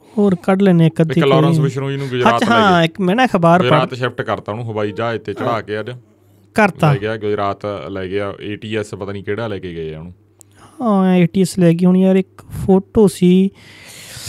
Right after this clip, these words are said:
Speaker 1: ਮਾਨ ਸਾਹਿਬ ਦੀ ਟੌਰ ਅੱਜ ਕੱਲ੍ਹ ਬਹੁਤ ਜ਼ਿਆਦਾ ਹੋ ਗਈ ਜੀ।
Speaker 2: ਹੂੰ।
Speaker 1: ਮਾਨ ਸਾਹਿਬ ਪੂਰੇ ਦੁਨੀਆ 'ਚ ਮਸ਼ਹੂਰ ਹੋ ਰਹੇ, ਸੁਣੇ ਗੱਲ ਦਾ ਪਤਾ?
Speaker 2: ਕਿਵੇਂ? ਕਿ, ਕਿ ਕੋਈ ਉਹ ਵਰਲਡ ਰਿਕਾਰਡ ਬਣਾਤਾ?
Speaker 1: ਮਾਨ ਸਾਹਿਬ ਦੀ ਰੀਸ ਕਰ ਰਿਹਾ ਉੱਤਰ ਕੋਰੀਆ ਦਾ ਤਾਨਾਸ਼ਾਹ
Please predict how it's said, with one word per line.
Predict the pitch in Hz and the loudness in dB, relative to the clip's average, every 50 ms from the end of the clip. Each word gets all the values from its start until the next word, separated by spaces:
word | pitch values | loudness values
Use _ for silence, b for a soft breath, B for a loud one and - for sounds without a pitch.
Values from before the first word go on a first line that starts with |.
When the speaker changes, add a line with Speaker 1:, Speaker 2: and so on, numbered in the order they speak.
| B B B | B B B
Speaker 1:
ਮਾਨ | 190 190 190 190 196 214 226 | 4 6 6 6 4 4 2
ਸਾਹਿਬ | 214 - 240 240 247 | 2 0 0 0 0
ਦੀ | 240 233 277 277 | 0 -2 -2 -2
ਟੌਰ | 233 - - 208 240 254 | 0 2 2 4 4 4
ਅੱਜ | 240 240 | 4 4
ਕੱਲ੍ਹ | 226 240 226 | 2 2 2
ਬਹੁਤ | 180 175 175 190 190 | 2 4 2 4 4
ਜ਼ਿਆਦਾ | 175 165 151 151 143 147 | 2 2 2 4 4 2
ਹੋ | 143 131 | 2 0
ਗਈ | 123 | -2
ਜੀ। | 143 165 - - - 123 135 | -6 -8 -12 -18 -12 -10 -8
Speaker 2:
ਹੂੰ। | 156 170 175 170 147 117 98 92 - _ - 196 | -6 -6 -6 -8 -8 -10 -12 -14 -18 _ -4 0
Speaker 1:
ਮਾਨ | 175 165 160 165 170 180 196 | 4 4 6 6 6 4 2
ਸਾਹਿਬ | 196 - - 185 180 185 196 202 220 226 233 247 254 - - _ _ _ _ _ _ _ _ _ _ _ _ _ | 0 2 2 4 4 4 4 4 4 4 4 4 2 0 -4 _ _ _ _ _ _ _ _ _ _ _ _ _
ਪੂਰੇ | - 220 214 220 226 240 247 254 269 | 0 4 4 6 6 6 6 6 6
ਦੁਨੀਆ | 269 214 170 165 180 190 202 220 226 | 4 2 2 2 4 4 4 4 4
'ਚ | 220 | 2
ਮਸ਼ਹੂਰ | 226 220 - - 220 190 160 | 2 2 2 4 4 6 6
ਹੋ | 147 143 143 | 4 4 4
ਰਹੇ, | 170 170 | 2 2
ਸੁਣੇ | - 185 185 175 | 2 2 2 4
ਗੱਲ | 175 | 4
ਦਾ | 180 180 | 2 2
ਪਤਾ? | - 196 196 233 240 226 - _ _ _ _ _ _ _ | 0 0 -2 -2 -4 -6 -6 _ _ _ _ _ _ _
Speaker 2:
ਕਿਵੇਂ? | 123 127 127 131 131 127 127 | -6 -6 -4 -4 -6 -8 -8
ਕਿ, | - 131 127 | -8 -8 -8
ਕਿ | 127 143 139 | -8 -10 -12
ਕੋਈ | 127 127 139 131 131 127 123 | -10 -8 -8 -6 -6 -6 -6
ਉਹ | 113 123 120 | -8 -10 -8
ਵਰਲਡ | 104 113 113 120 123 | -6 -6 -6 -4 -6
ਰਿਕਾਰਡ | 139 - 147 143 143 | -6 -6 -6 -6 -4
ਬਣਾਤਾ? | 139 147 147 135 147 139 127 _ _ _ _ _ _ _ - | -6 -6 -8 -8 -10 -14 -14 _ _ _ _ _ _ _ -6
Speaker 1:
ਮਾਨ | 160 160 160 160 165 170 180 175 | -2 0 0 2 0 0 0 -2
ਸਾਹਿਬ | - - - 165 175 180 185 | -2 0 4 4 6 4 4
ਦੀ | 190 214 190 | 2 2 2
ਰੀਸ | 175 170 - | 2 2 0
ਕਰ | - 180 175 165 | 0 0 0 2
ਰਿਹਾ | 190 208 226 | 2 0 0
ਉੱਤਰ | - - 208 - - - 190 185 | -2 -2 -6 -6 -2 -2 -2 -2
ਕੋਰੀਆ | 175 - 175 170 175 | -2 -2 -2 -2 -2
ਦਾ | 180 180 | -2 -2
ਤਾਨਾਸ਼ਾਹ | 170 165 170 175 151 - 180 160 143 | -2 -2 -2 -4 -6 -4 -4 -6 -6